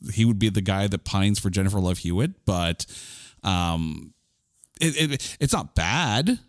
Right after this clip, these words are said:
and it fits the formula that he makes it to the end, but it, it, a tad ineffectual, aside from the,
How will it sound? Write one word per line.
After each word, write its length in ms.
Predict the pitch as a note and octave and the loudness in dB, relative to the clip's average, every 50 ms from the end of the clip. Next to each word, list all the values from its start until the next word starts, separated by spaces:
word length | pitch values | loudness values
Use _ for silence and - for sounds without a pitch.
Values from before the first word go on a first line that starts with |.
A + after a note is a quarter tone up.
| _ _ _ _ _ _ _ _ _ - | _ _ _ _ _ _ _ _ _ 0
and 420 | A#2+ A2+ G#2+ G2+ G2 G2 G2 F#2+ | 2 2 4 4 4 2 2 2
it 140 | F#2 G2+ F#2 | 2 0 0
fits 240 | - A#2+ A2+ A2 - | 0 0 0 0 0
the 80 | - | -2
formula 460 | F#2 F2+ G2+ G2 G#2 G2+ F2 F2+ E2 E2 | 0 0 2 2 2 2 2 2 2 0
that 140 | D#2 E2+ | 0 0
he 100 | F2+ G2 | 0 0
makes 260 | F#2 F2+ F2+ F2 - - | 0 0 0 0 -2 -4
it 80 | F2 - | -4 -2
to 100 | F#2 E2 | -4 -2
the 180 | E2 D#2 D2 | -2 -2 0
end, 340 | F#2+ A#2 A#2 F#2+ E2 F2 F2+ | 0 2 2 2 0 0 0
but 280 | F#2 F2 D#2+ E2 - - - - - - - - - - | 0 0 0 -2 -4 -6 -10 -14 -18 -18 -20 -20 -20 -18
it, 160 | - - - - - | -16 -16 -16 -14 -12
it, 140 | B2 G#2+ - - - - - - | -12 -12 -14 -16 -20 -20 -8 -6
a 80 | - C3 | -4 -2
tad 300 | - - - B2+ B2+ B2 | -2 0 0 2 2 2
ineffectual, 800 | A#2+ A2 G2+ - - F#2+ - - - F#2+ D2+ C2 G#1+ - - _ _ - | 2 2 2 2 0 -2 -2 -2 -2 -2 -2 -2 -4 -8 -10 _ _ -2
aside 380 | G2+ F#2+ - - G2 F#2+ F2+ | 0 2 2 2 2 0 0
from 240 | - - F#2+ F2+ F2+ | 0 0 2 2 2
the, 180 | E2+ E2+ E2 | 2 0 -2